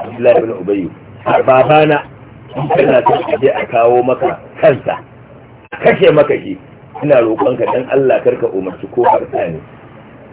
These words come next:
Sani ne in yi, saboda ba na son in rika haɗuwa da wani ɗan uwana musulmi a matsayin wanda ya kashe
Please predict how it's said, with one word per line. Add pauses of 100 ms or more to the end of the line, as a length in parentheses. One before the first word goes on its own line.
(720)
Sani
ne (160)
in
yi, (1120)
saboda
ba
na (160)
son (560)
in
rika
haɗuwa
da (160)
wani
ɗan
uwana
musulmi (320)
a
matsayin
wanda
ya
kashe